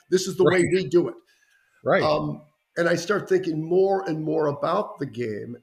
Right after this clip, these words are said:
Speaker 1: and, uh, why we don't, we don't have veterans staying around. We've let them run the asylum. You know,
Speaker 2: Right.
Speaker 1: whether we agreed or disagreed with some of the coaches or their philosophies, it was, I've, I've always said this, and I, I mean this just because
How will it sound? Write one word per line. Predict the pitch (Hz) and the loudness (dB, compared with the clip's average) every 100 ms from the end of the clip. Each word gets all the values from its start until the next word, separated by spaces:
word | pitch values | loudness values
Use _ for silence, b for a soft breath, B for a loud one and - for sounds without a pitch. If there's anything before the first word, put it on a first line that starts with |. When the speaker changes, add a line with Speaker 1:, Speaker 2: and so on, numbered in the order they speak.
| - | -8
Speaker 1:
and, | 139 131 135 | -6 -6 -6
uh, | 139 | -8
why | 120 135 151 156 | -6 -2 -2 -2
we | 147 143 | -2 -4
don't, | 139 - | -6 -6
we | 147 | -4
don't | 180 147 | -4 -6
have | 160 180 185 147 135 | -4 -2 -2 -4 -8
veterans | 120 135 123 120 - | -4 -2 -2 -6 -8
staying | - 120 | -8 -6
around. | 117 117 104 113 | -6 -8 -10 -8
We've | 135 | -6
let | 143 190 - 143 | -2 -4 -4 -6
them | 147 165 175 - | -2 0 -2 -4
run | 143 147 156 | -2 -2 -2
the | 143 | -4
asylum. | 131 - 180 185 135 - _ _ _ _ - | -6 -6 -4 -4 -6 -12 _ _ _ _ -4
You | |
know, | 151 135 | -2 0
Speaker 2:
Right. | 113 104 | 0 0
Speaker 1:
whether | 175 233 294 | 2 2 2
we | 285 220 | 2 0
agreed | - 202 214 | -2 -2 0
or | 180 | 0
disagreed | 143 185 175 143 151 | 0 -4 -4 -8 -6
with | 139 | -6
some | - 151 | -6 -8
of | 135 | -8
the | |
coaches | 123 139 131 - - - | -4 -4 -4 -10 -20 -14
or | - 135 | -8 -6
their | 170 | -6
philosophies, | 156 156 135 - - 95 - _ _ _ _ _ | -2 -2 -2 -4 -14 -20 -20 _ _ _ _ _
it | - 143 156 | -6 -4 -2
was, | 143 - - - | -4 -6 -12 -12
I've, | - 139 - | -10 -6 -4
I've | 156 | -2
always | 156 185 185 | 2 2 0
said | - 165 | -2 -4
this, | 151 165 147 | -4 -6 -4
and | |
I, | 143 131 - | -4 -4 -4
I | 139 | -4
mean | 139 151 170 | -2 -2 -2
this | 165 156 - | -2 -6 -10
just | 139 139 - | -12 -10 -6
because | 139 147 143 | -4 -2 -4